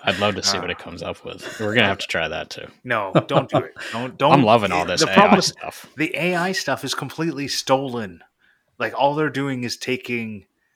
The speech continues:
Speaker 2: uh, people's art and putting it into the system and analyzing it, and they're not getting permission to do so. And then
Speaker 1: So,
Speaker 2: they're
Speaker 1: I mean, how do,
Speaker 2: producing it.
Speaker 1: how do you think everyone else comes up with art?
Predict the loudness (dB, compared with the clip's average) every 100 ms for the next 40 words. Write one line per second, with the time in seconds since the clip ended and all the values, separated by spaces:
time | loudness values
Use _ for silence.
0 | _ -4 0 0 -4 _ -4 -4 -4 -4
1 | -2 -2 -4 -12 -20 _ _ _ _ _
2 | -6 -6 -4 0 0 -2 -4 -6 -4 -4
3 | -4 -4 -6 -4 -4 -2 -4 -6 -12 -14
4 | -18 _ -20 -14 -6 -4 2 2 2 -2
5 | -8 -10 -12 -6 -4 -2 -4 -6 -10 -8
6 | -6 -4 -6 -8 -12 _ _ _ _ _
7 | _ -6 -2 2 2 4 6 6 8 8
8 | 6 2 -8 _ _ -20 _ _ -4 2
9 | 2 2 4 4 4 2 0 -2 -8 -8
10 | -10 -8 -8 -8 -10